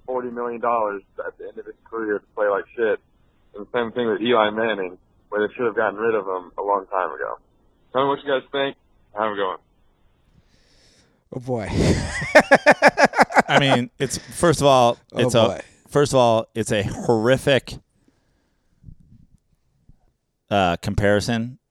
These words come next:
Speaker 3: Also, like Kobe, or, like, the, the Kobe slurpers of the world think Kobe's a top three N B A player of all time, whereas realistic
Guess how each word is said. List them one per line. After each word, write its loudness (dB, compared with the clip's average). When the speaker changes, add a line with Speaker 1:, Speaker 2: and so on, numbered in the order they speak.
Speaker 3:
Also, 4
like 2
Kobe, 4
or, 4
like, 0
the, 4
the 0
Kobe 2
slurpers 2
of 0
the 2
world 2
think -2
Kobe's 0
a 0
top 2
three 2
N 2
B -2
A 0
player 0
of 0
all 2
time, -4
whereas 4
realistic 0